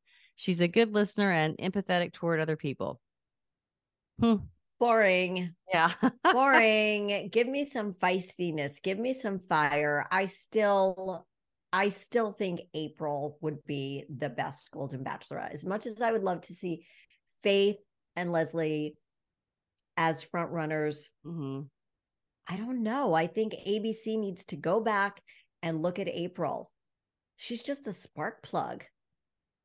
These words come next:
Speaker 1: Yeah, she is a spark plug, and she would be funny as hell.
Speaker 2: Right. That's the whole
Speaker 1: And it would be
Speaker 2: thing.
Speaker 1: really interesting if they could find a guy for her, 'cause wh-, whoever she picks is gonna be completely different than a Gary.
Speaker 2: Completely.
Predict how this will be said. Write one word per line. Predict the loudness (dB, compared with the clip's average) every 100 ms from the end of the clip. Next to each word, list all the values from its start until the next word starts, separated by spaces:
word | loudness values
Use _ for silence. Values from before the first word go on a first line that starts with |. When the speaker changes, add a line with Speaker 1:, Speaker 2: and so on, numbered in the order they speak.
| _ _ _ 0
Speaker 1:
Yeah, | 2 4
she | 4 6
is | 6
a | 2
spark | 4 4 4
plug, | 4 4 4
and | 0
she | 0 -2 -2
would | 0
be | 0
funny | -2 -2 2 4 4 2 0 -4
as | -6 -4
hell. | -2 -2 -2 -8 -18 _ _ _ _ _ -8
Speaker 2:
Right. | -4 0 2 0 -2 -6
That's | -6 -6
the | -6 -6
whole | -2 0 4
Speaker 1:
And | 8 8
it | 8
would | 8
be | 8
Speaker 2:
thing. | 8
Speaker 1:
really | 6 8 6
interesting | 6 4 2 2
if | 2
they | 2
could | 0 0
find | 2 2 2
a |
guy | 2 0 0
for | -4
her, | -2 -2 0
'cause | 0 0
wh-, | 2
whoever | 4 8 8 6 2
she | -2 -2
picks | -2 -2 -4
is |
gonna | -4 -4
be | -4
completely | -4 -6 -8 -8 -6 -4 -2 -2 -4 -4
different | -4 -4
than | -4 -4
a | -4
Gary. | -4 -4 -6 -10 -16 _ _ _ _ _ _ _ _ _
Speaker 2:
Completely. | -12 -12 -6 -4 -4 -6 -6 -8